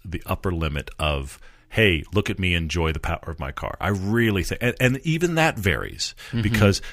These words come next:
Speaker 1: that's four hundred horsepower against something that weighs the better part of four thousand pounds.
Speaker 2: Yeah, right.
Speaker 1: Four hundred horsepower in something like my Elise is too much because it's unusable. And as you're starting to get into crazy power, things become unwieldy, okay? Think about the,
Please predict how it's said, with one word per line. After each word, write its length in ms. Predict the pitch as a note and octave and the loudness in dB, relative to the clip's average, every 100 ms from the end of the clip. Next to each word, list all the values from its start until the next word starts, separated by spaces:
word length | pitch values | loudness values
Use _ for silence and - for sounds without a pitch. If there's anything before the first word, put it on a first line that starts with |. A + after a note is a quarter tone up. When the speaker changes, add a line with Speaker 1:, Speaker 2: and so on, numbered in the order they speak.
| - | 0
Speaker 1:
that's 180 | B2 | 0
four 140 | - D#3 | 2 2
hundred 140 | C3+ | 2
horsepower 520 | A2 A#2+ - G#2+ G2+ F2+ | 2 0 0 2 4 2
against 320 | E2+ F#2+ - | 2 0 2
something 260 | G#2+ G2+ F#2 | 0 0 0
that 60 | |
weighs 220 | F#2 F2 | 0 0
the 60 | E2 | 0
better 200 | E2+ E2 | -2 -2
part 180 | - D#2 | -2 -4
of 60 | |
four 160 | - E2 | -2 -4
thousand 360 | D#2 D2+ D2+ D2 | -2 -4 -4 -6
pounds. 440 | C#2+ - - - - | -6 -6 -14 -18 -6
Speaker 2:
Yeah, 260 | A2 F2+ E2 | -4 -2 -4
right. 120 | F#2 E2 | -2 2
Speaker 1:
Four 100 | C#3 | 4
hundred 180 | C3+ G#2 | 4 4
horsepower 440 | A#2+ - G#2 F#2+ | 2 2 2 2
in 60 | F2+ | 2
something 240 | G2 F#2+ | 0 0
like 200 | F2+ E2+ | 0 0
my 180 | F2 E2+ | 0 0
Elise 460 | E2+ C#3+ A#2+ - - | 2 2 2 0 2
is 220 | A#2 A#2 | 4 4
too 240 | - C3+ B2+ | 4 4 2
much 400 | C#3 - - - | 0 -2 -4 -2
because 240 | G#2 F#2+ | 0 0
it's 120 | G2+ - | 0 2
unusable. 680 | G#2+ G#2 A#2 C3+ - - - - - - - - | 4 4 2 2 -2 -4 -10 -20 -20 -18 -16 0
And 120 | A2 | 4
as 120 | G#2+ A2+ | 4 4
you're 40 | |
starting 180 | B2 C3 | 2 2
to 60 | A#2+ | 0
get 100 | A2 | 0
into 80 | G#2 | 0
crazy 300 | - A2 G2+ | 2 4 4
power, 260 | A#2+ C3+ | 2 2
things 220 | G2+ A2 F#2+ | 2 0 0
become 400 | G#2+ - G#2+ G#2 | -2 2 0 0
unwieldy, 800 | A#2 A2+ G2 A#2+ F3+ A#2+ D2 - - - | 0 2 2 2 0 -2 -4 -6 -12 -8
okay? 300 | E2 A#2+ D3 | -2 0 0
Think 160 | F3 | -2
about 260 | E3+ C3+ - | -2 -2 2
the, 200 | A2+ G2+ | 4 4